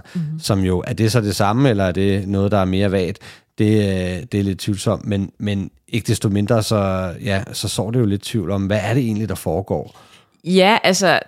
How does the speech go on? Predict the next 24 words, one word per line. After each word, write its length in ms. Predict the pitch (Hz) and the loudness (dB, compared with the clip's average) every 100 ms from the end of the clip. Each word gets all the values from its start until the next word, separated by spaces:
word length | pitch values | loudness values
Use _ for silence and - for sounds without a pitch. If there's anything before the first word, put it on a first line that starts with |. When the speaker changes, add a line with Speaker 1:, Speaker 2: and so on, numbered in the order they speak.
| - | 2
Speaker 1:
det 80 | 196 | 4
kan 100 | 185 | 4
jo 80 | 160 | 6
godt 220 | 190 220 | 2 4
være, 180 | 196 196 | 4 4
at 60 | |
der 80 | 202 | 2
har 140 | 165 170 | 0 2
været 380 | 165 165 220 | 4 6 6
nogle 280 | 247 208 165 | 6 4 0
fremmede 580 | - - 151 139 214 214 | -4 -4 0 2 4 4
droner 480 | - 175 185 208 226 | 2 2 6 6 6
den 160 | 175 | 4
her 160 | 170 175 | 4 4
aften, 560 | - 160 - 202 196 - | 2 0 2 0 2 0
men 120 | 165 | 0
så 180 | - 208 | 2 4
har 60 | |
man 140 | 220 196 | 4 4
lige 140 | 202 | 2
pludselig 300 | 202 185 196 | 0 0 -2
begyndt 260 | 175 196 175 | 0 0 2
at 60 | |
registrere 580 | 170 151 151 - 127 | 0 0 -2 0 0